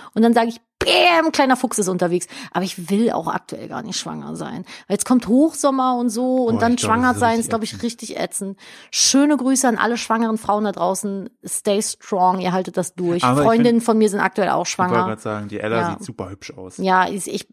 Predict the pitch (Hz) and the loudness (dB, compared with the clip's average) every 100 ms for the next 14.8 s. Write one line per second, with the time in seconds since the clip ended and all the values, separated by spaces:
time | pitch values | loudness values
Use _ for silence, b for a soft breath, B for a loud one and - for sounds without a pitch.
0 | - - 247 262 247 233 220 262 311 311 | -2 0 2 2 0 -2 2 4 4 2
1 | 262 277 269 247 233 269 - 359 320 349 | 2 4 4 6 6 4 0 -2 0 0
2 | 339 349 339 - 302 339 349 320 359 294 | 2 0 0 0 2 2 2 2 2 2
3 | 254 214 - - - 262 262 254 247 214 | 0 -2 -8 -14 -4 -2 0 2 2 2
4 | - 214 208 180 143 147 147 185 185 185 | -4 -4 -4 -4 -10 -4 2 6 6 2
5 | 170 170 - 165 165 185 b b b b | -2 -2 -2 -2 -4 -8 b b b b
6 | 190 220 214 214 180 156 190 220 220 208 | -2 0 0 0 0 4 4 4 0 -2
7 | - 226 - 214 185 - 214 208 185 185 | -4 -4 0 -2 -2 -2 0 2 2 2
8 | 175 - 226 226 185 170 185 170 165 151 | -4 2 2 4 0 0 0 -2 -4 -4
9 | 170 - 156 156 170 196 B B B B | -4 -2 0 2 0 -8 B B B B
10 | _ _ 190 185 185 185 185 - 180 175 | _ _ 2 4 4 4 4 2 4 4
11 | 175 - - - 190 180 - 170 220 - | 2 -4 -10 -8 -6 -6 -4 0 0 0
12 | - 165 165 - - 254 247 - - 226 | -4 -6 -8 -10 -2 -2 -2 -4 -6 -2
13 | 233 220 214 214 - 214 220 208 196 - | 0 2 2 0 0 2 2 0 -2 -2
14 | 190 202 180 151 160 240 240 - | -2 0 0 2 2 4 4 0